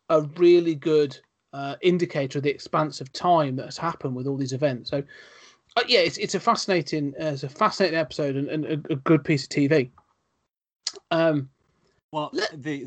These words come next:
Speaker 2: the William flashbacks also,
Speaker 1: Mm.
Speaker 2: you know, and I love Logan as the drug addict, like, passed over, uh,
Speaker 1: Mm.
Speaker 2: you know, that always haunts me, you know, the sort of like, "Yeah, I know what's going on here. You know, my time has passed.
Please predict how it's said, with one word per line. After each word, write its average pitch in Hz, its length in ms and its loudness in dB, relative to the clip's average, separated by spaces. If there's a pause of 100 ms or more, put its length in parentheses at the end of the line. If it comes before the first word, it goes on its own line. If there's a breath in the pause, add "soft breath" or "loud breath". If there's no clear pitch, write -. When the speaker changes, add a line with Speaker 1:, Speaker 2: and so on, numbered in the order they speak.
Speaker 2:
the 151 100 -4
William 165 400 -4
flashbacks 98 920 -6 (160)
also, 113 340 -2
Speaker 1:
Mm. 156 260 0
Speaker 2:
you 110 120 -6
know, 90 160 -6
and 113 100 -2
I 123 60 2
love 117 360 0 (200)
Logan 104 640 -4
as 90 200 -10
the 107 120 -8
drug 92 320 -4
addict, 85 400 -2
like, 80 180 -10
passed 104 380 0
over, 92 580 -8
uh, 80 360 -2
Speaker 1:
Mm. 139 480 -6
Speaker 2:
you 131 120 2
know, 90 280 0 (260)
that 117 160 4
always 113 340 -2 (120)
haunts 101 400 -2
me, 80 280 -18
you 101 120 -8
know, 85 160 -8
the 85 120 -14
sort 90 220 -10
of 85 160 -14
like, 80 220 -10
"Yeah, 143 400 2
I 113 100 -4
know 110 220 -4
what's 101 180 -6
going 104 240 -2
on 92 220 2
here. 80 420 -8 (300)
You 120 160 2
know, 101 360 0 (120)
my 123 260 4
time 113 300 -4
has 104 100 -12
passed. 73 640 -10